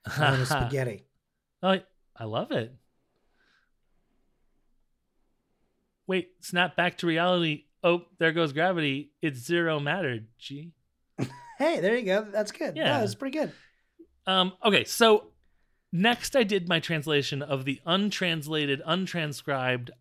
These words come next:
Speaker 1: un-anythinged Italian conversation he has with his
Speaker 2: Mm-hmm.
Speaker 1: Nona. Uh, ch-, uh, w-, keep an eye out for an Easter egg that, uh, that is sort of,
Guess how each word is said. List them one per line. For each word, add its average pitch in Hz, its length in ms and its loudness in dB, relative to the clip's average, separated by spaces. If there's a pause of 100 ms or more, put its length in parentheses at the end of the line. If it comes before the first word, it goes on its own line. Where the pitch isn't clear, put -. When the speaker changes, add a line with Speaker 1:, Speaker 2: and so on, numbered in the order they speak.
Speaker 1:
un-anythinged 170 1400 0
Italian 135 640 0 (220)
conversation 135 400 -2
he 123 80 -4
has 123 180 -4
with 123 120 -8
his 120 180 -4
Speaker 2:
Mm-hmm. 110 160 -8
Speaker 1:
Nona. 190 140 -8 (2000)
Uh, 147 220 2 (400)
ch-, - 160 -8
uh, 160 200 2
w-, 185 240 -12 (360)
keep 196 160 0
an 185 80 0
eye 185 160 4
out 175 160 2
for 160 120 0
an 151 60 -4
Easter 185 380 -2
egg 147 280 0
that, 131 220 -2
uh, 127 300 0 (460)
that 131 180 -6
is 127 220 -4
sort 139 180 0
of, 127 180 -4